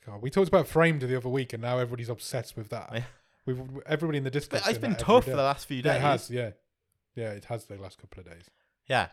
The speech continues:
Speaker 2: Check out Framed W T F and then come and join our Discord, and you can join the
Speaker 1: Get in, get into
Speaker 2: Framed
Speaker 1: the
Speaker 2: room.
Speaker 1: chats. I have to. I don't play them till eleven 'cause that's my first break at work.
Speaker 2: Yeah.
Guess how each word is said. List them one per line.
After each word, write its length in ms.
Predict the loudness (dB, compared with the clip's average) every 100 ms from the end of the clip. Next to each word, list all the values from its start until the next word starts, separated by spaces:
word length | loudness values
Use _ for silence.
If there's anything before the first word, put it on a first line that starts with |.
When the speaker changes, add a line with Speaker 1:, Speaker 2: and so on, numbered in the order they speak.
| _ 0
Speaker 2:
Check 160 | 4
out 140 | 6 6
Framed 360 | 6 6 4
W 240 | -2 -2 -2
T 180 | 0 2
F 200 | 2 2
and 80 | -4
then 80 |
come 160 | -4 -6
and 100 | -4
join 180 | -2 -2
our 100 | -4
Discord, 500 | -6 -8 -6 -6 -6
and 120 | -10
you 60 | -10
can 180 | -12 -10
join 260 | -8 -8
the 80 | -8
Speaker 1:
Get 120 | -10
in, 120 | -12 -16 -14
get 80 | -8
into 20 | -4
Speaker 2:
Framed 180 | -4 -4
Speaker 1:
the 100 | -4
Speaker 2:
room. 80 | -6
Speaker 1:
chats. 360 | -6 _ -20 _ _ _ _ _ _ _
I 60 | 0
have 120 | 0
to. 260 | 0 0 4
I 60 | 6
don't 180 | 4 2
play 160 | 0
them 100 | -2
till 140 | -4 -14
eleven 320 | -14 -16 -20
'cause 120 | -18 -14
that's 200 | -12 -12
my 80 | -12
first 260 | -10 -10
break 240 | -10 -10 -12
at 60 |
work. 100 | -14
Speaker 2:
Yeah. 140 | -12